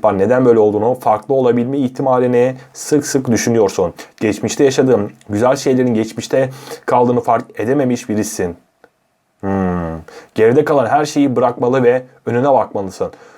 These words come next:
Şu an hayatında yarım kalan ne varsa, ne sonuca bağlanmıyorsa bunun sebebi unutamadığın şeyler. Hayatında bir şeylerin düzeltmesi tamamen senin bundan sonraki adımlarına bakıyor.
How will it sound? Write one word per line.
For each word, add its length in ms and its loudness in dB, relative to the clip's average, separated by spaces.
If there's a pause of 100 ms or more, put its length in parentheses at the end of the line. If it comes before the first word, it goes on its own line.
Şu 240 0
an 100 0
hayatında 720 0
yarım 280 2
kalan 440 2
ne 140 2
varsa, 420 2
ne 380 0
sonuca 640 2
bağlanmıyorsa 960 2
bunun 220 -4
sebebi 600 -2
unutamadığın 540 2
şeyler. 540 -4 (760)
Hayatında 800 0
bir 160 -2
şeylerin 600 0 (260)
düzeltmesi 760 -2 (580)
tamamen 540 2
senin 520 -2
bundan 340 0
sonraki 380 -2
adımlarına 520 0
bakıyor. 420 -2